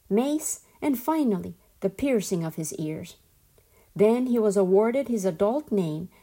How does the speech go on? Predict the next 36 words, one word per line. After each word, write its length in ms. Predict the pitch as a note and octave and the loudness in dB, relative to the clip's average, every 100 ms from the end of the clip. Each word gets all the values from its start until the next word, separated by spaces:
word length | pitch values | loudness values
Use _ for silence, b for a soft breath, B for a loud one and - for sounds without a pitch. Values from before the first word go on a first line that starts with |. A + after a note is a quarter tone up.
| b | b
and 180 | F#3+ F3 | -2 0
his 200 | F#3+ E3 | -2 0
wara, 440 | F#3+ C4 G#3+ D#3+ - _ _ | 0 0 -2 -6 -12 _ _
breech 320 | - F4 - | -4 -4 -4
clout, 400 | - C#3 B2+ - - b b b b | -8 -8 -8 -12 -20 b b b b
which 280 | D4+ - | -4 -4
covered 480 | - G#3+ E3+ F3+ F3 - F3 | -4 -4 -2 -4 -6 -10 -4
male's 360 | E3+ C#3+ - | -2 -2 -6
loins. 580 | D3 C#3 C3 - - - _ _ _ _ b b - | -4 -4 -8 -12 -14 -16 _ _ _ _ b b -2
The 220 | A3+ A3 | -2 0
high 260 | C#4 D#4 D#4+ - | -2 -2 -4 -4
Inca 360 | A#3+ A3+ A#3 | -4 -2 -2
nobles 560 | G3 F3+ E3 F#3+ F#3+ - B B | -2 -2 -6 -8 -10 -14 B B
were 200 | G#3 G#3 - | -2 -2 -2
easily 400 | D4+ D4 D4 C4+ | -4 -2 -2 0
distinguished 720 | A#3 - D4 A3+ F#3+ F#3+ - b b | -2 -2 -4 -4 -6 -10 -14 b b
by 140 | - F3+ | -6 -4
their 160 | F3 | -4
short 400 | F3 - A3 C4+ - | -8 -2 -2 -2 -4
haircuts 540 | B3 G#3+ G3 F#3+ - - | -6 -4 -6 -8 -10 -12
and 160 | D#3 F3+ | -12 -12
huge 600 | - - D#4+ F#3+ D3+ - F3 | -10 -4 -2 -2 -4 -12 -8
earplugs. 640 | E3 C#3+ - F#2+ - - _ _ _ b b b b | -6 -6 -8 -8 -12 -20 _ _ _ b b b b
He 300 | - D#4+ F4 | -6 0 2
who 180 | F#4+ G4 | 6 4
had 280 | C#4 B3+ G#3 | 4 -2 -2
the 100 | G#3 | -2
largest 580 | F#3 G#3 A#3+ C4 B3+ - | 0 -2 -2 -6 -10 -4
ears 340 | F3 D#3 F3 | -4 -2 -4
was 200 | F#3+ G3 | -2 -2
held 320 | - A3 A#3+ A#3 | -2 -2 -2 -4
to 100 | A#3+ | -4
be 220 | G3 F#3+ | -2 0
the 120 | A#3 | -2
finest 480 | A#3 D#3+ D3+ G#3 G3+ | -4 -6 -4 -6 -6
gentleman, 540 | D4 D4+ G#3+ E3 E3 | -6 -4 -4 -4 -8